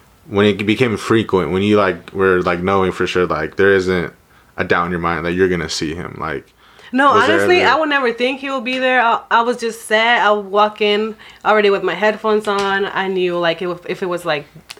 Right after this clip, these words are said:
Speaker 2: I had my day scheduled, leg
Speaker 1: Mm.
Speaker 2: day, arm day, ab day, whatever.
Speaker 1: Yeah.
Speaker 2: So I was like, "I'm just gonna do this, do my thing, leave."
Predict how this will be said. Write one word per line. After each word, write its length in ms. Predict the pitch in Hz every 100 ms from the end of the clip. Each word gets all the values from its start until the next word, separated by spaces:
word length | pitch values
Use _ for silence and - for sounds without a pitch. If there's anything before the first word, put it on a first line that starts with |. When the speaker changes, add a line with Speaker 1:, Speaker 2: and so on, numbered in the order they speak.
| _ _
Speaker 2:
I 80 | 180
had 200 | 220 233
my 240 | 220 196 180
day 220 | 190 190
scheduled, 600 | - 180 170 156 135 - - - -
leg 220 | 190 185
Speaker 1:
Mm. 40 |
Speaker 2:
day, 280 | 180 185 175
arm 320 | 165 170 165
day, 360 | 165 165 160 160
ab 280 | 147 147 147
day, 160 | 147 147
whatever. 440 | 131 127 120 - - -
Speaker 1:
Yeah. 200 | 85 82 78
Speaker 2:
So 60 |
I 40 | 202
was 80 |
like, 120 | 208 208
"I'm 180 | 202 202
just 100 | 202
gonna 180 | 185
do 180 | 180 240
this, 360 | 262 285 294 - - - _ -
do 140 | 190 220
my 180 | 220
thing, 440 | 220 214 202 196 196 - _
leave." 440 | 180 175 139 120